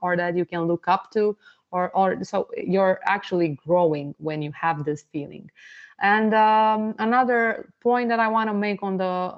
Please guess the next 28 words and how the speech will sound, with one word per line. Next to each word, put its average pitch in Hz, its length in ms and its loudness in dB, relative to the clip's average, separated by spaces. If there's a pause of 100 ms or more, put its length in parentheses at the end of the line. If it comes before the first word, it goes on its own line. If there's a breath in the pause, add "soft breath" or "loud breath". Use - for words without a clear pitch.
(140)
on 185 160 0
my 247 200 2
journey, 180 380 2
my 196 200 0
experience 196 520 -4
with 180 160 -8
imposter 180 420 -4
syndrome 254 480 -4
is 185 140 0
that, 185 240 2 (460 loud breath)
um, 180 840 -2 (600)
having 202 360 2
the 185 320 4 (100)
public 233 320 4
validation 208 880 0
or 175 140 -2
having 208 380 0
the 196 60 0
public 233 400 0
success 196 600 -4
with 185 160 -10
U 190 100 0
X 170 180 -2
goodies 226 520 -2
only 208 580 -2
made 180 300 -2
it 175 240 -4
worse. 165 420 -4